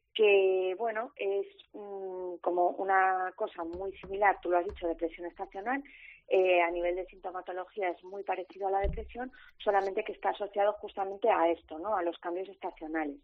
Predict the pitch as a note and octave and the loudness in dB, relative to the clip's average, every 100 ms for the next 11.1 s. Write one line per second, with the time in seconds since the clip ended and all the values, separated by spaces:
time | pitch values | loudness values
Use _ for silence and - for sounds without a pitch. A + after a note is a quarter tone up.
0 | - - - - - F3+ - E3+ E3+ - | -20 -18 -18 -12 2 2 4 6 6 4
1 | E3+ F#3+ F#3+ F3+ F3+ E3+ F3 F3+ F#3+ F#3 | 0 0 0 -4 -8 -2 2 2 2 -2
2 | F3+ F#3 - F3 - F#3+ F#3 F3+ F#3 G#3+ | -8 -8 -10 -12 -8 -8 -2 -2 0 -2
3 | A#3+ B3+ D4 - _ _ - G3 F#3 F3+ | -4 -4 -6 -10 _ _ -10 0 2 2
4 | F#3+ G3+ G#3+ G3 E3+ - E3+ - F#3+ F#3 | 0 -2 -6 -6 -8 -8 -18 -8 -4 -2
5 | F#3 F3+ F#3+ A3 - E3 D#3+ D3+ E3 F3+ | 0 -2 -2 -8 -6 -8 -8 -8 -8 -6
6 | F3+ F#3+ G3 F#3+ - F3+ - F3+ D#3+ D#3 | -2 -2 -2 -6 -6 -8 -6 -8 -8 -8
7 | D3+ D#3 E3+ F3 - E3+ D#3 D#3+ G#3 A3+ | -12 -12 -10 -12 -8 -8 -6 2 4 4
8 | G#3 F#3 E3 E3 G3+ G#3 G3 G3+ G3 F#3+ | 0 2 0 0 -2 -4 -4 0 0 -2
9 | _ - - - _ - G3 - F#3+ F#3 | _ -20 -20 -20 _ -4 -2 2 2 2
10 | F#3 F#3 F3+ F#3+ F#3 F#3+ G#3 A#3+ B3 C#4 | 2 2 0 0 -2 -4 0 0 0 -4